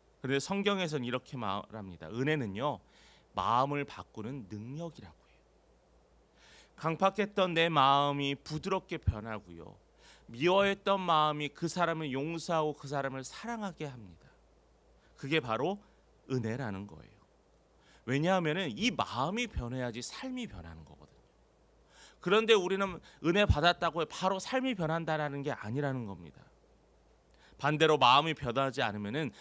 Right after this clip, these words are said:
그 은혜가 내 삶에 영향력이 적다라는 겁니다. 그래서 오늘 본문 골로새서 삼 장 십이 절에서 십오 절의 말씀에 보면은 은혜 받은 자의 모습, 은혜 받은 자의 마음은 어떠한가라는 것에 대해서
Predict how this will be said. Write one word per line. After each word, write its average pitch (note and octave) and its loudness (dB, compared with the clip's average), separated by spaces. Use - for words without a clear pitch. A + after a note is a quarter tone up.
그 G3 0
은혜가 D3+ 2
내 C3+ 0
삶에 G#3+ -4
영향력이 C3+ -6
적다라는 G#2 -10
겁니다. - -20
그래서 D3 2
오늘 D3 2
본문 D3 0
골로새서 D3 0
삼 E3 -6
장 D#3+ 0
십이 E3 -6
절에서 C#3 -2
십오 G3 -6
절의 D#3+ -4
말씀에 A#2 -6
보면은 G#2 -8
은혜 G3 0
받은 A#3+ -2
자의 G#3+ -2
모습, E3 -4
은혜 G#3+ 2
받은 A#3 0
자의 G#3+ 2
마음은 G3 2
어떠한가라는 F3 0
것에 A#2+ -6
대해서 A2+ 0